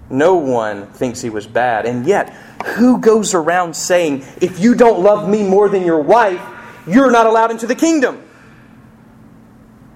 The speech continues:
That's crazy talk, isn't it? Unless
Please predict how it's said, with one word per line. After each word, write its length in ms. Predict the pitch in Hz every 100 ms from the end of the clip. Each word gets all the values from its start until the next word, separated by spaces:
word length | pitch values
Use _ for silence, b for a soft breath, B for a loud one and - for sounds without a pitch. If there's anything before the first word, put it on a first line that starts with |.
| - - - - - - - -
That's 160 | 285 285
crazy 420 | 294 349 302 262
talk, 320 | 190 156 143
isn't 240 | 214 294
it? 180 | 381 -
Unless 760 | 143 139 156 180 123 123 -